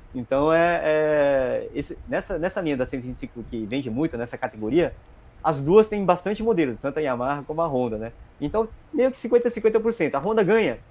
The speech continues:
às vezes é cinquenta e um por cento pra, pra Honda, às vezes é quarenta e nove pra Yamaha, ou às vezes inverte. A Yamaha tá na frente, a Yama-, a, a Honda tá embaixo, tá?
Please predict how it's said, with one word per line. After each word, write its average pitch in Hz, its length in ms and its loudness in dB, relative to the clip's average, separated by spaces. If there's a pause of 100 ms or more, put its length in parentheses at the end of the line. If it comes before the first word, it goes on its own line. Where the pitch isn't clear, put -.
(180)
às 160 140 2
vezes 151 160 2
é 147 40 0
cinquenta 147 340 -4
e 131 60 0
um 131 40 -4
por 127 140 -2
cento 120 260 -8
pra, 123 220 -2
pra 131 140 -2
Honda, 165 360 -4
às 113 60 -8
vezes 110 140 -6
é 117 40 -6
quarenta 120 280 -4
e - 20 0
nove 110 200 0
pra 139 80 -2
Yamaha, 156 340 0 (340)
ou 175 140 4
às 180 100 4
vezes 151 160 0
inverte. 175 500 0 (120)
A - 20 -10
Yamaha 110 340 -4
tá 131 100 -8
na 160 100 -4
frente, 156 400 -4
a 175 40 -4
Yama-, 139 240 0
a, 117 300 -6
a 117 40 0
Honda 120 200 -4
tá 131 120 -4
embaixo, 117 360 -2
tá? 131 200 0